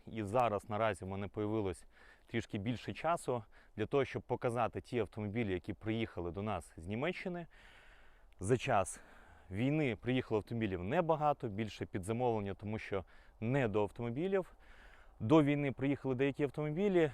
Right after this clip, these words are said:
які по причині моєї відсутності не було можливості вам показати детально, е, ну і так далі. Е, тому що без мене, без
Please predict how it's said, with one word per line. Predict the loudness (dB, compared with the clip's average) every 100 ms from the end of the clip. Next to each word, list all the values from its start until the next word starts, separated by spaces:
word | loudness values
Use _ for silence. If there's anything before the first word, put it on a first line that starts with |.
| -4
які | -2 -2 0 2 2 0 -6 -20 -20 -20 -20 -20 -6
по | 0 2
причині | 2 0 0 2
моєї | 2 2 2
відсутності | 0 -2 -2 -2 -6 -4
не | 0 0
було | 2 2
можливості | 0 0 0 2 0 -2 -4 -4 -8 -2
вам | 0 2
показати | 0 0 2 4 2 0 -4 -6
детально, | 4 4 6 6 6 4 -4 -6 -14 -18 -18 -8
е, | -4 -2 -4 -8 -20 -20 -18 -8
ну | -2 2
і | 2
так | 2 4
далі. | 4 4 -4 -10
Е, | -6 -6 -4
тому | -2 -2
що | 0 -2
без | 4 4 4
мене, | 0 0 0 0
без | 4 4 4